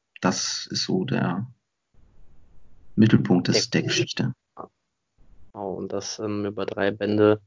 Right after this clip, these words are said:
Speaker 2: verteilt. Ähm, der zweite Teil heißt, find ich ja sehr interessant, ähm,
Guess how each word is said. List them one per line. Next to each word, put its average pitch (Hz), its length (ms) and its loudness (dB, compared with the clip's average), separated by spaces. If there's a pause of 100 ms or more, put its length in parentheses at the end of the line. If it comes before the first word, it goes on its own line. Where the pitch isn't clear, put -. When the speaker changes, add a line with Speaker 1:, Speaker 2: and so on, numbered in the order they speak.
(420)
Speaker 2:
verteilt. 123 800 4
Ähm, 113 220 2
der 104 140 4
zweite - 300 2
Teil 143 360 6
heißt, 135 440 6 (540)
find 107 220 -2
ich 139 160 -4
ja 147 100 6
sehr 143 180 8
interessant, 143 680 0
ähm, 117 240 0